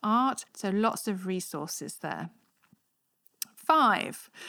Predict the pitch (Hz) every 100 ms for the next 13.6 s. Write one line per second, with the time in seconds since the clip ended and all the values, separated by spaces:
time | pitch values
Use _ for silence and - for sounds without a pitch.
0 | - - - - - - _ _ - -
1 | 330 349 262 262 254 277 208 165 - -
2 | - _ - 190 - - - - - -
3 | - _ _ _ _ _ _ - 208 -
4 | 277 370 392 330 262 262 262 262 - 226
5 | 220 214 208 - 185 - - 185 170 -
6 | 170 156 170 - - - - - _ 185
7 | 262 269 - - - - - - - -
8 | - - 233 233 294 339 - 302 226 214
9 | 349 - - - - - - _ - 254
10 | 233 226 214 - 220 277 285 - 277 277
11 | 196 - - - - 262 - 262 247 220
12 | 226 226 220 220 220 - 214 - - 196
13 | 196 196 185 185 190